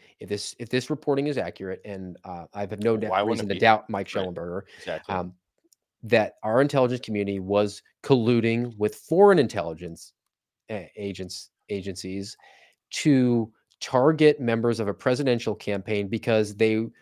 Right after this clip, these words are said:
Speaker 1: knew that our intelligence, uh, community could not directly target them. So they said, "Hey, why don't you guys
Speaker 2: Yeah.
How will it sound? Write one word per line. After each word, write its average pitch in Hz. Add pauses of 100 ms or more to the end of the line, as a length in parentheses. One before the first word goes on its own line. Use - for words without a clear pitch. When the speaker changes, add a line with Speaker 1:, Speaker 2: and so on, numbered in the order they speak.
(440)
Speaker 1:
knew 135
that 117 (120)
our 131
intelligence, 127 (220)
uh, 101
community 110
could 143
not 120
directly 117
target -
them. - (220)
So -
they 117
said, 117
"Hey, 147
why 139
don't 208
you 190
guys 117
Speaker 2:
Yeah. 90